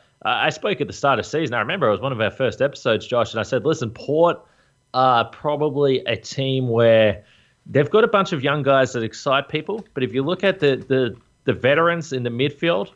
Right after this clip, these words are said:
and we've spoke about the seasons they've had, even a guy like, yes, Charlie Dixon, uh, about to turn thirty, they are on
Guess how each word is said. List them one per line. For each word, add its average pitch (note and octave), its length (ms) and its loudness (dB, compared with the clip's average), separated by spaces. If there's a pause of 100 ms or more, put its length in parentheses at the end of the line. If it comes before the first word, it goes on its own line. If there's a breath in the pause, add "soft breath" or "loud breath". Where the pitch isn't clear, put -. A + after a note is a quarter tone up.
(160)
and C3 120 -4
we've A2+ 100 -6
spoke C3+ 300 0
about C3 180 0
the A2+ 60 -8
seasons B2+ 480 -2
they've A2+ 180 2
had, C#3+ 420 -2 (260 soft breath)
even E3+ 280 -2
a D#3 80 0
guy C3 240 2
like, B2 240 0
yes, C3 260 0
Charlie B2 320 0
Dixon, C3+ 460 -6 (380 soft breath)
uh, A#2 60 2
about A#2+ 360 2
to A#2 80 -8
turn A#2+ 240 -4
thirty, A2+ 420 0 (600 soft breath)
they D3+ 160 4
are G3+ 320 2
on D3+ 400 -4